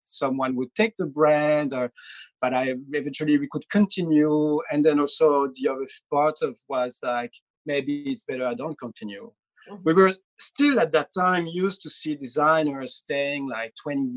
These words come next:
Speaker 1: years in
Speaker 2: Exactly.
Speaker 1: house. So I was already, like, the fourth year. And, uh, one person who was working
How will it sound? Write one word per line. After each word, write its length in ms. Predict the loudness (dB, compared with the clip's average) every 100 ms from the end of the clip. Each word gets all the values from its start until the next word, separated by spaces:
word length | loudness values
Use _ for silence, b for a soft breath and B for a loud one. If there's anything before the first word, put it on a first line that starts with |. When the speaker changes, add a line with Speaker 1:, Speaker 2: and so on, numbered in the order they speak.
| -2
Speaker 1:
years 640 | -2 -4 -8 -14 -20 _ _ -14
in 100 | -10
Speaker 2:
Exactly. 460 | -2 0 0 -2 -14
Speaker 1:
house. 140 | -14 _ 2
So 140 | 6 6
I 80 |
was 280 | 4 2 0
already, 440 | 0 -2 -2 -6 -6
like, 180 | -6 -10 _ _ _
the 80 | -20 -12 0
fourth 260 | 2 2 -2
year. 580 | -4 -2 2 0 0 -6 _ _ 0
And, 280 | 2 2 -2 _ -12
uh, 340 | -6 -4 -6 -8 -4 -2
one 80 | -2 -4
person 360 | -8 -4 -4
who 60 | -4
was 280 | -4 -6 0
working 500 | 0 0 -4 -4